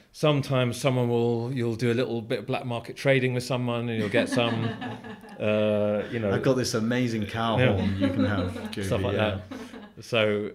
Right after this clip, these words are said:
Speaker 1: um, yeah, and it's just really handy because it really can, it really can make a difference in a film, um, especially a
Speaker 2: Yeah.
Speaker 1: cinema film, because you've got a bit more breathing space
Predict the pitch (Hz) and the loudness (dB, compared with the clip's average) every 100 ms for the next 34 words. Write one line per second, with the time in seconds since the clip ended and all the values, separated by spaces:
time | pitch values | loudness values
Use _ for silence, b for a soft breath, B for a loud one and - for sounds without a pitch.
0 | - 107 107 107 107 110 127 107 95 113 | -8 -6 -4 -4 -6 -6 -2 -2 0 0
1 | 120 151 - 120 107 104 92 82 82 95 | 0 0 -2 -2 -2 -2 -4 -6 -8 -8
2 | 95 - 101 104 117 101 107 87 - 101 | -8 -8 -6 -2 -2 -2 -6 -10 -8 -6
3 | 117 - 98 95 - 92 90 82 - - | -6 -6 -6 -8 -8 -12 -10 -10 -12 -20
4 | - 90 87 92 85 82 - - 87 82 | -16 -14 -10 -10 -10 -12 -18 -16 -14 -14
5 | 76 - 143 135 123 - 98 - 175 175 | -16 -2 0 0 -2 -2 -6 -2 2 2
6 | 139 160 147 131 - - - 107 98 98 | 2 -2 -2 -4 -8 -8 -10 -10 -10 -8
7 | 95 117 107 - 101 98 95 | -6 -6 -6 -6 -4 -4 -6